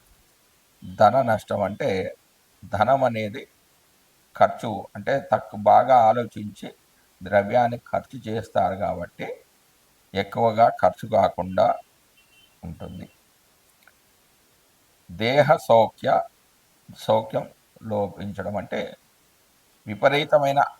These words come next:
ఆలోచన వల్లనే ఆరోగ్యం అనేది పాడైపోతుంది. అంటే ఇక్కడ వక్రగతిలో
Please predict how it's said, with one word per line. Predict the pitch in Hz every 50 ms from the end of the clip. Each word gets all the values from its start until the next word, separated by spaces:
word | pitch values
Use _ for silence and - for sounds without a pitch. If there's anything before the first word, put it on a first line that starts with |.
| _ _ -
ఆలోచన | 98 98 104 120 131 139 147 147 - - 147 127 120
వల్లనే | 113 110 107 107 110 104 110 135 165 - - -
ఆరోగ్యం | 101 101 104 110 117 113 110 120 107 101
అనేది | 95 90 98 - 151
పాడైపోతుంది. | _ _ - 101 98 98 104 92 _ 101 95 - - 87 - 87
అంటే | 92 - - - 104 - - - - _ _ _ _ _ _ _ _ -
ఇక్కడ | 95 - - - 110 107 101 98 101 104 104 - - _ -
వక్రగతిలో | 98 98 - - 135 135 135 135 135 120 - 123 123 120 117 117 120 -